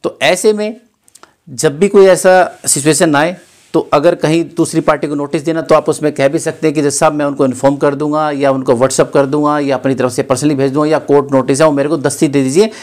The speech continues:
मैं उनको दस्ती दे दूंगा। और कोर्ट चाहे तो पुलिस के द्वारा भी भिजवा सकती है। तो ऑप्शन बहुत सारे होते हैं, अपोजिट पार्टी को पता चल जाता है, वे भी सामने आ जाते हैं।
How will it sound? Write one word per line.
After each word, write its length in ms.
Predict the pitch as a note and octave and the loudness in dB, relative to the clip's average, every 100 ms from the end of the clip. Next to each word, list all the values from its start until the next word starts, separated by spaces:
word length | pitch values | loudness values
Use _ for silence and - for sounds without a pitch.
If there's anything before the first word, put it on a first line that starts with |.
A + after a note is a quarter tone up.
| - C#3+ | -8 0
मैं 100 | D3 | 2
उनको 160 | E3 | 2
दस्ती 300 | D3 C3+ - | 2 0 0
दे 160 | E3 B2+ | 0 0
दूंगा। 300 | G#2 - A2 _ _ _ _ _ _ _ - - - | -2 -12 -18 _ _ _ _ _ _ _ -20 -6 -4
और 80 | C#3+ | -2
कोर्ट 340 | - F3+ F#3+ | 2 2 2
चाहे 360 | - D3+ D3+ F3+ | -2 0 0 0
तो 140 | F3+ | 0
पुलिस 260 | D#3+ C3+ - | 0 -2 -2
के 80 | |
द्वारा 240 | C3 C3 C3+ | -2 -2 -2
भी 60 | |
भिजवा 280 | C#3 A2+ - | -4 -8 -10
सकती 340 | - - _ C3 | -10 -12 _ -20
है। 80 | - _ _ _ _ _ _ _ _ F#3+ | -20 _ _ _ _ _ _ _ _ -2
तो 80 | |
ऑप्शन 240 | F3+ - C4 | -2 -2 0
बहुत 180 | F#3 F#3 | 0 2
सारे 220 | F#3+ G#3 | 2 2
होते 280 | F3+ F3 F#3+ | 0 -2 -4
हैं, 100 | - | -4
अपोजिट 380 | C3+ E3 D#3+ D3+ | -4 -4 -2 0
पार्टी 220 | D3+ D#3+ | 0 0
को 100 | E3 | -4
पता 180 | D#3+ D#3+ | -2 -2
चल 160 | D#3+ | -2
जाता 220 | D3 D3 | -2 -2
है, 60 | D#3 | 0
वे 80 | C#3+ | -2
भी 100 | C3+ | -4
सामने 300 | B2+ A2+ A2+ | -6 -6 -8
आ 40 | |
जाते 320 | - - - | -12 -16 -18
हैं। 120 | - | -20